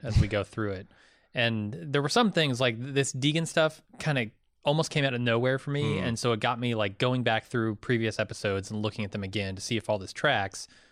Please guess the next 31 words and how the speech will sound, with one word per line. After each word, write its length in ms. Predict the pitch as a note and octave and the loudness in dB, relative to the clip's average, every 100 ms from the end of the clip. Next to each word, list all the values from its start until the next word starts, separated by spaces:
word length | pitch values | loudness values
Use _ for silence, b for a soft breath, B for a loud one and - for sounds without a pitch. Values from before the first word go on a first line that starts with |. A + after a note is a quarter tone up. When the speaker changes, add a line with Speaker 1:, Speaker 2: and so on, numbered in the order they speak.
| b _ _ | b _ _
Speaker 1:
totally 260 | - A2 G#2 | -4 -2 0
does, 220 | F#2+ F#2 | -2 -4
by 120 | - | -2
Speaker 2:
It, 20 | C#3 | -2
Speaker 1:
the 60 | |
way. 120 | F#2+ D3 | 0 2
Speaker 2:
it 60 | |
Speaker 1:
We'll 100 | F#3+ | 6
Speaker 2:
does, 240 | G#3 A#2 G#2+ | 6 6 4
Speaker 1:
get 0 | |
there. 280 | D#3 D3 - B B B B - | 4 4 2 B B B B -4
Speaker 2:
yeah. 60 | A#2+ | 0
Speaker 1:
Uh, 260 | A2 G#2+ - | 2 0 -4
but 380 | C3+ C#3 B2+ A#2 - _ _ _ _ _ _ | -2 2 2 0 -10 _ _ _ _ _ _
it, 160 | D3 C#3+ - | -6 -4 -4
it 120 | C#3+ | -2
struck 260 | - F#3+ | 2 2
me 80 | D3+ | 2
how 180 | B2+ D#3 | 0 0
good 320 | B2+ C#3+ C#3 | 0 0 0
this 120 | A2 | -2
season 240 | - A#2+ G2+ | -4 -4 -4
has 120 | F#2 | -4
been. 440 | - E3 G2 G2 | -2 -2 -4 -8
Like, 220 | A2 G#2+ - b b b - | -6 -8 -10 b b b 0
we've 220 | C3 C3 | 2 4
gotten 380 | C#3+ B2 B2 A#2 | 2 2 0 0
a 100 | A2 | 2
lot 280 | A2+ C3+ | 4 4
of 160 | F#3 C#3 A#2+ | 4 2 0
really 460 | C#3 D3+ E3+ D#3 | 2 2 2 0